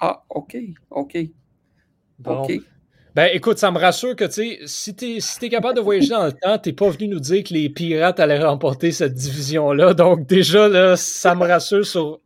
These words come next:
Speaker 2: une partie de ma prédiction. La semaine <laughs> prochaine, on s'en va finalement dans l'Ouest avec l'Ouest de l'Américaine. Une division qui, sur papier, est peut-être la pire, j'ai le goût de dire,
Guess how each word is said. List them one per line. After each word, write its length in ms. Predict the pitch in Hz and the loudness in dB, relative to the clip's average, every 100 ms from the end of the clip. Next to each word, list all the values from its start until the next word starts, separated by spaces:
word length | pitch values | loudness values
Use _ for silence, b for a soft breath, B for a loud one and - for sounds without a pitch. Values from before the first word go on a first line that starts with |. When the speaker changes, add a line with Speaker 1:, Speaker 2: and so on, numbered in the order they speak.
| _ | _
Speaker 2:
une 160 | 180 160 | -4 -4
partie 500 | _ 202 165 - 180 | _ -2 -2 -6 -10
de 80 | 196 | -6
ma 140 | 160 | -6
prédiction. 680 | 135 147 131 127 - 151 131 B B B B B | -6 -10 -10 -12 -8 -8 -8 B B B B B
La 220 | - 190 226 | -2 2 2
semaine 400 | 233 247 277 - | 2 2 4 4
<laughs> 20 | |
prochaine, 560 | 226 247 - 262 269 | 4 4 6 4 4
on 140 | 233 214 | 4 2
s'en 260 | - 220 208 | 2 2 2
va 100 | 226 | 0
finalement 500 | - 226 226 208 233 | -4 -2 -2 0 0
dans 240 | 220 190 | 0 0
l'Ouest 520 | 165 156 185 220 - | -2 -2 -2 -2 -4
avec 260 | 160 160 147 | -4 -4 -6
l'Ouest 260 | 147 208 175 | -4 -2 0
de 60 | |
l'Américaine. 800 | 180 160 160 139 - 185 208 214 - _ _ _ _ | -2 -2 -4 -8 -4 -2 0 -4 -10 _ _ _ _
Une 100 | 143 | -12
division 480 | 143 170 160 170 240 | -10 -8 -6 -4 -4
qui, 180 | 240 180 | -6 -10
sur 420 | - - - 262 | -10 -10 -6 -6
papier, 1700 | - 240 - 180 214 247 240 220 185 160 151 139 135 139 139 135 135 | 2 2 2 -8 -6 -8 -8 -8 -6 -4 -2 -2 -4 -4 -4 -4 -4
est 160 | 131 131 123 _ _ _ _ _ _ _ | -6 -8 -12 _ _ _ _ _ _ _
peut-être 340 | - 202 277 | 0 2 2
la 160 | 208 143 | 2 -2
pire, 800 | - - 160 180 120 107 _ _ _ _ _ _ | -2 0 0 -2 -10 -16 _ _ _ _ _ _
j'ai 160 | 120 | -12
le 80 | 120 | -10
goût 140 | 131 143 | -8 -10
de 40 | |
dire, 460 | 120 143 175 160 | -8 -6 -6 -6